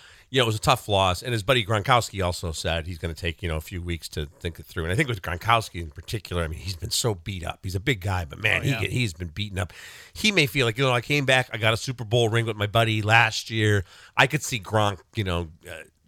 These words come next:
Speaker 1: retiring. Brady's never gonna retire on a losing note. If he, you know, uh, unless, like you said, you know, next year he comes back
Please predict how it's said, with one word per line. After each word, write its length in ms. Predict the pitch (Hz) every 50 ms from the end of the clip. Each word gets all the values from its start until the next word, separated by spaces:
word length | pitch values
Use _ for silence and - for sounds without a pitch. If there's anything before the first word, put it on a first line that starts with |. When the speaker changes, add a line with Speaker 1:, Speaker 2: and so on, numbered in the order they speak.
| 123
Speaker 1:
retiring. 540 | 101 107 101 - 101 107 104 92 87 95 - _
Brady's 360 | - 277 330 311 262 220 127 123
never 360 | 156 156 147 156 175 180 202
gonna 180 | 180 190 180 175
retire 460 | 165 165 151 - 139 151 147 131 120
on 100 | 113 113
a 60 | 117
losing 380 | 113 123 127 120 98 110 104 107
note. 260 | 110 98 90 85 85
If 120 | 92 -
he, 100 | 127 117 -
you 60 | 165
know, 180 | 170 156 180 - - -
uh, 80 | 196 185 - _ _ _ _ _ _ _ - 214
unless, 380 | 233 285 339 370 277 - - 208
like 140 | 180 156
you 60 | 175 175
said, 280 | - 339 320 208 135 131
you 60 | 135
know, 60 | 127
next 240 | 139 165 151 - -
year 80 | 165
he 60 | 143 131
comes 220 | - 143 135 117
back 280 | 123 160 156 156 - -